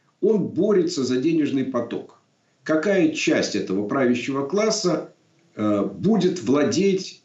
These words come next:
возможностью этот поток распределять? Последние сорок лет это делали финансисты, это делали медийщики, это, э, это делали, э, люди, занимающимися высокими технологиями.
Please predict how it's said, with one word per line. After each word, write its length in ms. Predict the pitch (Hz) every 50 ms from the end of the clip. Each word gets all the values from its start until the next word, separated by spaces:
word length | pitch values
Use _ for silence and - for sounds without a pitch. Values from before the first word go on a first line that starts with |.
| _ _
возможностью 840 | - - 131 131 120 123 143 170 185 185 175 151 135 120 - 143 139
этот 180 | 110 120 107 -
поток 320 | 101 101 - 135 - -
распределять? 760 | 113 101 - - 107 101 95 101 98 87 - - - - - _ _ _ _ _ _ _
Последние 500 | - 143 - - 214 233 208 165 165 156
сорок 400 | 151 - 196 180 156 139 123 -
лет 380 | 175 185 196 190 - - - -
это 280 | - 147 151 - 135 120
делали 520 | 107 104 123 147 147 143 139 127 123 120
финансисты, 960 | 110 - - 127 120 120 120 120 - - 220 226 196 - - - - - - - _ _ - _ _ -
это 240 | 131 123 127 139
делали 720 | 123 107 131 139 139 127 123 117 113 110 104 104 101 101 95
медийщики, 920 | 113 139 143 135 175 196 202 185 - - - 151 - - - 127 113 104
это, 260 | 110 135 139 139 135
э, 500 | 127 123 117 117 123 123 120 - - - - -
это 360 | 147 151 - 127 107 101 101
делали, 1120 | - 95 92 127 151 151 143 135 123 120 117 117 113 110 110 107 104 98 92 90 90 87 80
э, 680 | 82 90 90 95 98 98 98 98 98 101 104 104 - 104
люди, 540 | 123 143 165 156 120 127 131 127 117 113 104
занимающимися 840 | 101 110 110 113 117 123 127 123 117 107 - - 110 104 - - 104
высокими 440 | 98 98 95 - 123 - - 98 90
технологиями. 800 | - - - - 104 98 95 82 - - 67 64 55 - -